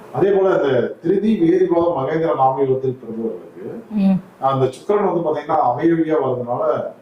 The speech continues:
Speaker 1: திருமண வாழ்க்கையில வந்து நிறைய,
Speaker 2: கண்டிப்பாக, கண்டிப்பாக.
Speaker 1: ஆ, தொல்லைகளை
Speaker 2: ஆமா.
Speaker 1: வந்து அனுபவிக்கிறாங்க. அந்த திருமண
Speaker 2: ஆமா.
Speaker 1: பொருத்தத்தை பத்தி கொஞ்சம் அப்படியே கொஞ்சம் பின்னாடி சொன்னீங்கன்னா கொஞ்சம் ரொம்ப யூஸ்ஃபுல்லா
Speaker 2: கண்டிப்பா
Speaker 1: இருக்கும்.
Speaker 2: சொல்றேன் சார். ஏன்னா வந்து
Speaker 1: ம்.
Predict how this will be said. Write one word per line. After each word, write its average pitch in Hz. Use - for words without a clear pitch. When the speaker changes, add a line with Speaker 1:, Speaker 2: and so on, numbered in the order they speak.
Speaker 1:
திருமண 220
வாழ்க்கையில 175
வந்து -
நிறைய, 180
Speaker 2:
கண்டிப்பாக, 139
கண்டிப்பாக. 196
Speaker 1:
ஆ, 123
தொல்லைகளை 143
Speaker 2:
ஆமா. 127
Speaker 1:
வந்து 127
அனுபவிக்கிறாங்க. 113
அந்த 123
திருமண 185
Speaker 2:
ஆமா. -
Speaker 1:
பொருத்தத்தை -
பத்தி -
கொஞ்சம் 123
அப்படியே 127
கொஞ்சம் 110
பின்னாடி 143
சொன்னீங்கன்னா 117
கொஞ்சம் 98
ரொம்ப 98
யூஸ்ஃபுல்லா 98
Speaker 2:
கண்டிப்பா 208
Speaker 1:
இருக்கும். 196
Speaker 2:
சொல்றேன் 170
சார். 185
ஏன்னா 202
வந்து 202
Speaker 1:
ம். 220